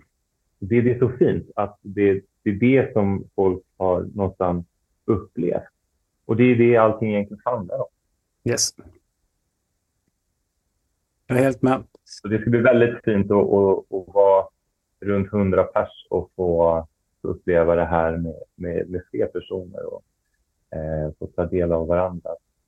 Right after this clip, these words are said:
Speaker 1: eh, ja, varandras tankar, reflektioner, upplevelser och bara, bara få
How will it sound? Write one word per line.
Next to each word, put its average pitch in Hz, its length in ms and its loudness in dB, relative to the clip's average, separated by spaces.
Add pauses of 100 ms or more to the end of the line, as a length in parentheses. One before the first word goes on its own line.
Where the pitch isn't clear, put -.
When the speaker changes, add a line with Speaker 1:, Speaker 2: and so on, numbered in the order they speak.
Speaker 1:
eh, - 380 -8 (1500)
ja, - 300 -2
varandras 95 400 0
tankar, 92 420 0
reflektioner, 92 720 -2
upplevelser 85 760 -4
och 87 80 0
bara, 82 360 2
bara 131 300 -2
få 98 180 -4